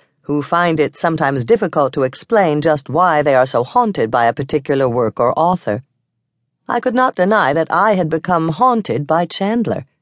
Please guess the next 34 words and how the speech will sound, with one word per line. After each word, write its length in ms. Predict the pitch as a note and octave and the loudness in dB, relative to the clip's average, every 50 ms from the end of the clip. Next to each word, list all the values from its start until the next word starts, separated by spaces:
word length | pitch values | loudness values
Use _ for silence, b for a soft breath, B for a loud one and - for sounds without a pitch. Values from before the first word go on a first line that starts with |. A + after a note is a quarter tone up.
| _ _ _ _ _ _ _ B B B B B B | _ _ _ _ _ _ _ B B B B B B
Nor 320 | G#3 A#3 C4+ D4+ F4 F#4 E4 | 2 4 4 4 4 2 0
could 160 | - C4 A3 | -2 0 2
I 80 | G3 | 2
really 340 | F#3+ F#3 A3+ C4+ D4+ C#4 G#3+ | 2 2 2 2 2 2 0
explain 580 | F#3 F3+ - - - - A3 A3+ A3 G3+ F#3 G3+ | -2 -2 -4 -6 -4 0 2 2 2 2 2 0
exactly 680 | A3+ G#3+ F3 D3 C#3+ C#3 B2+ B2 - - - B2+ C#3 D3 | 0 -2 -2 0 0 0 0 -2 -6 -6 -4 -4 -2 -2
why. 580 | C#3+ D#3 F3+ F3 D3 A#2 G2 F2 - - - _ _ _ _ _ _ _ _ _ _ _ _ _ _ _ _ _ _ _ _ _ _ _ _ _ _ _ _ _ _ _ - | -2 0 0 0 0 0 -4 -6 -8 -12 -16 _ _ _ _ _ _ _ _ _ _ _ _ _ _ _ _ _ _ _ _ _ _ _ _ _ _ _ _ _ _ _ -2
As 180 | F3+ G3 F#3+ | 0 2 2
I 140 | G3+ G3+ G#3 | 4 2 2
continued 580 | G3+ A#3 A3 G#3+ - C4 C#4 C#4 A3+ E3+ D3 C3+ | 2 0 -2 -2 0 0 0 2 2 0 0 -2
to 100 | E3 D3 | -2 0
go 160 | D#3 D#3 D3+ | 2 2 2
through 220 | C#3+ - G#3 G3 | 0 -2 -2 -2
the 140 | F3 D3 C3 | 0 0 0
letters, 500 | C3+ C#3 C3 B2 A2+ G2 G2 A#2+ - - _ - | 2 0 0 0 0 -2 -4 -4 -6 -12 _ -2
I 140 | F#3+ F3+ G3 | 0 4 4
also 300 | G#3 A#3+ C4 B3+ B3+ G#3+ | 4 4 2 0 -2 -4
started 420 | F#3+ - D#3 C#3 C3 C#3 C#3+ C3+ | -2 0 0 2 2 2 0 -2
to 80 | E3 D3+ | -2 -2
read 220 | C#3 E3 F3 E3 | -2 0 -2 -2
a 60 | E3+ | -2
biography 760 | D3+ E3 E3 E3+ F#3 G#3 A3 G#3+ D#3 D3+ C3 - - A#2 A2 A2 | 0 0 0 2 4 4 2 2 2 0 0 0 0 0 0 0
of 100 | G2+ - | -2 -2
Chandler, 600 | - - D3 B2+ A2 G2+ G2 F#2+ F#2 - - _ _ _ _ B B B B B B | -4 -2 -2 0 0 0 -2 -4 -6 -8 -10 _ _ _ _ B B B B B B
and 160 | - D#3+ E3+ | -2 -2 0
the 80 | F3 F3+ | -2 -2
facts 400 | - - C#4 D4+ D4 - - - | -2 -2 -2 -2 -4 -6 -6 -4
of 80 | G3 G3 | -2 -2
his 160 | G3+ E3 E3 | -2 0 0
life 320 | E3 C#3+ A#2 A2 C3 - | 0 0 0 0 -2 -4
began 280 | - D#3 D3 E3 D#3+ D#3+ | -4 -2 0 0 0 0
to 100 | E3 G3+ | -2 -4
captivate 640 | - - - G#3 G3 - - - A2 B2+ A#2+ A#2 C#3+ | -8 -6 -6 -6 -6 -6 -8 -6 -4 -2 -2 -2 -2
me. 220 | C3 B2+ B2 B2+ | -2 -4 -4 -4